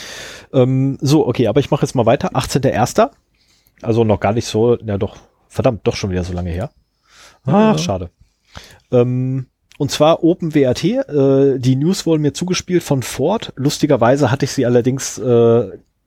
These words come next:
Speaker 1: ein paar Minuten, bevor <laughs> er sie mir geschickt hatte, bereits gelesen gehabt und auch schon hier eingetragen. Ähm,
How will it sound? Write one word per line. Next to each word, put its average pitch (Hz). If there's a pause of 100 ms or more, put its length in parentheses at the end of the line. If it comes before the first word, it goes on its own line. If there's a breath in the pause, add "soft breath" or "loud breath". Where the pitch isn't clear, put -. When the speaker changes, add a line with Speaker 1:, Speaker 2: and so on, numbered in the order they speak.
Speaker 1:
ein 123
paar 135
Minuten, 143
bevor 139
<laughs> -
er 180
sie 147
mir 151
geschickt 143
hatte, 139
bereits 127
gelesen 120
gehabt 95 (920 loud breath)
und 123
auch 120
schon 113
hier 120
eingetragen. 98 (1040 loud breath)
Ähm, 123